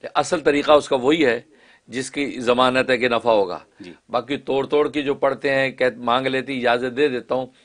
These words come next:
Speaker 1: क्योंकि मैं सोचता हूँ कि अल्लाह का नाम नफ़े से खाली नहीं है। लेकिन जो मशाइख़ सिलसिला हैं, जिन्होंने तजर्बात से जो नताइज निकाले हैं,
Speaker 2: जी।
Speaker 1: उन्होंने ऐसी तरतीब नहीं लिखी कि आप तोड़ तोड़ के पढ़ें।
Speaker 2: अच्छा।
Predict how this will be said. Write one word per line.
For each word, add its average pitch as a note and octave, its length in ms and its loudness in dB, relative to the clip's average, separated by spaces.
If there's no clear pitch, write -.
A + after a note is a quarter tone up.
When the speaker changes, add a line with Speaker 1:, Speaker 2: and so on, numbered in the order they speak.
Speaker 1:
क्योंकि C3 160 -8
मैं C3+ 80 -4
सोचता C3 380 -4
हूँ C3 120 -6
कि C3+ 80 -4
अल्लाह B2 380 -2
का B2 140 -2
नाम B2+ 280 0
नफ़े B2+ 280 -4
से B2 120 -6
खाली A#2 300 0
नहीं B2+ 200 -6
है। F#2 140 -10
लेकिन B2 240 0
जो D3 240 4
मशाइख़ C3 560 0
सिलसिला C3+ 520 -4
हैं, B2+ 120 -6
जिन्होंने B2+ 360 -6
तजर्बात A2 540 0
से B2 260 -6
जो A2+ 280 -8
नताइज A2 400 -4
निकाले A2 380 -6
हैं, A2 160 -6
Speaker 2:
जी। G2+ 120 -12
Speaker 1:
उन्होंने F3 320 4
ऐसी C#3 220 2
तरतीब A#2 380 -4
नहीं C#3 160 -6
लिखी A2 360 -8
कि - 60 -4
आप A#2 200 0
तोड़ A2 200 -2
तोड़ G2+ 180 -6
के F2+ 100 -12
पढ़ें। F2 240 -18
Speaker 2:
अच्छा। - 320 -20